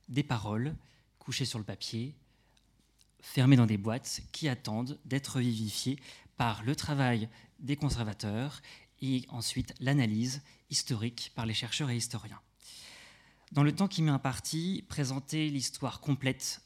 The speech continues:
euh, du fonds de Pierre Mendès France, sa composition, son intérêt pour la recherche, serait une véritable gageure. J'axe principalement mon propos en lien, bien sûr, avec notre thématique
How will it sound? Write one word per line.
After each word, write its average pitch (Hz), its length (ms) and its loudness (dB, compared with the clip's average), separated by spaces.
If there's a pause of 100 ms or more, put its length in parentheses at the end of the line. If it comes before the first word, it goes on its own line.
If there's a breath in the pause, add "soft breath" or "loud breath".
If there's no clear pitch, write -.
euh, 110 160 -6
du 104 140 -8
fonds 123 260 -4
de 113 80 0
Pierre 107 220 -6
Mendès 104 200 -6
France, 143 600 -2 (460 loud breath)
sa - 180 -2
composition, 156 1000 0
son 139 360 0
intérêt 123 480 0 (260 loud breath)
pour 135 100 -2
la 110 100 0
recherche, 127 580 -2 (240 loud breath)
serait - 220 -8
une 120 140 -4
véritable 120 300 -2
gageure. 113 480 -4 (1400 loud breath)
J'axe 151 420 2
principalement 160 640 2
mon 127 140 2
propos 160 640 -2 (320)
en 127 140 -2
lien, 131 300 4
bien 131 200 0
sûr, 165 220 -2
avec 131 180 -2
notre 127 220 0
thématique 120 600 -2